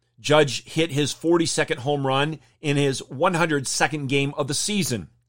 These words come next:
Back in two thousand one, in one hundred two games, Barry Bonds had forty-two home runs. And of course, he ended that season with seventy-three.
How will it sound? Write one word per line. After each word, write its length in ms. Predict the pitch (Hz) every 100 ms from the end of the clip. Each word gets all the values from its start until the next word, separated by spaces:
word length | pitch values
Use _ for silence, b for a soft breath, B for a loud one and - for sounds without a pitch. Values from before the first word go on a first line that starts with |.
| _ _ _ _ _
Back 240 | 156 156
in 100 | 151
two 180 | 139 170
thousand 460 | 165 160 151 139 127
one, 460 | 196 180 160 190 - _ _ _ -
in 240 | 175 160
one 320 | 170 147 165
hundred 380 | 135 147 135 117
two 180 | 139 127
games, 480 | 127 120 131 156 - -
Barry 360 | 123 156 151
Bonds 460 | 135 175 170 165 -
had 440 | 135 131 147 170 - _ _ _ _
forty-two 640 | _ 147 139 131 - 135
home 260 | 117 127 123
runs. 500 | 139 107 71 - - _ _ _ _
And 120 | 113
of 100 | -
course, 320 | 131 127 -
he 160 | 139 139
ended 220 | 147 151
that 200 | 127 117
season 520 | - 135 123 131 127 - _ _ _
with 320 | 127 120 -
seventy-three. 960 | - 143 123 113 107 - 131 123 87